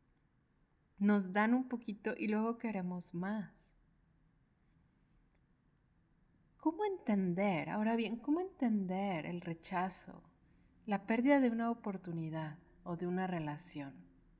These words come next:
¿Qué hacer con el dolor que experimentamos? Para nadie es fácil el rechazo. Eh, es, es imprescindible transformarlo.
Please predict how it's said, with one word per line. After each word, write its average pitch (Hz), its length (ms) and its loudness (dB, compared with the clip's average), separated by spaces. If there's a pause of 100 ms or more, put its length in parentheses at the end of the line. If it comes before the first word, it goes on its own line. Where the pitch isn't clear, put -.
(580)
¿Qué 240 100 2
hacer 294 440 4
con 277 160 2
el 214 140 2
dolor 202 600 0
que 175 100 -8
experimentamos? 147 1300 -10 (1400)
Para 208 200 6
nadie 233 340 6
es 294 180 2
fácil - 680 -4 (120)
el 156 160 -8
rechazo. 151 800 -8 (540)
Eh, 151 520 -6 (1300)
es, 208 280 0 (140)
es - 200 -2
imprescindible 214 1200 2
transformarlo. 151 1120 -10